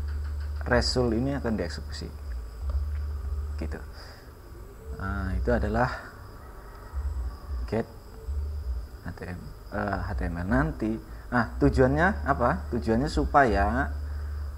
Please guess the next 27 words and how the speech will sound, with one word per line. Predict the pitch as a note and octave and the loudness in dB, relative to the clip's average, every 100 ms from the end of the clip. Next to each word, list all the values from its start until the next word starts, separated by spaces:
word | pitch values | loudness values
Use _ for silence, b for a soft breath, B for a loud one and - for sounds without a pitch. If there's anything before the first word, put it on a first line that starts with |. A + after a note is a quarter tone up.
| - - | -2 0
karena | - C3 D3+ | 4 6 6
ini | D3+ E3 | 6 6
kan | F3+ F3 | 6 6
mu-, | D#3+ D3+ - - - | 2 -2 -6 -8 2
get | A#2 C3+ | 2 4
H | B2+ | 6
T | C3 | 6
M | C#3 | 6
L | E3+ | 4
kan | E3+ D#3 D3 - - - - | 4 2 -2 -6 -10 -14 -6
bagaimanapun | - A#2 A2 A#2 A#2+ A2+ D3+ | 4 6 6 6 4 2 2
pasti | C3+ B2+ D3 | 2 2 0
membutuhkan, | A#2+ B2 G#2+ F#2 G2 G2 F#2+ F2 - - - - - - - - - - - - - - - | 2 0 0 0 0 0 2 0 -2 -4 -8 -6 -4 -4 -8 -14 -16 -16 -16 -16 -12 -6 -2
eh, | G#2 | 2
waktu | G2+ A#2+ - C#3 G2 F#2 | 4 4 4 4 4 0
ya, | |
membutuhkan | A#2 G#2+ F#2+ F#2+ F2+ F#2+ G2 | -2 -2 -2 -4 -2 -2 -2
waktu | F#2 - - F3 B3+ - - - - - - - B2+ | -2 -2 2 2 2 -4 -4 -6 -10 -12 -14 -8 0
yang | A#2+ | 0
itu | C3 E3+ | 4 4
tergantung | G#3 D#3+ B2+ C#3 D#3+ | 6 6 6 4 4
pada | C3+ C#3+ | 4 4
kecepatan | D3 - C#3+ C#3+ C#3+ | 2 2 4 4 2
internet | C#3 C#3 C3+ B2+ - - - - - - | -2 -2 0 -2 -2 -6 -6 -2 0 0
si, | - C3+ B2+ B2+ B2+ B2+ - - - - - - - - - | 0 4 4 4 2 -2 -10 -8 -2 -2 -2 -4 -4 -4 -4
si | - | -2
pengguna. | C3 B2+ A#2 G#2 | 2 4 4 2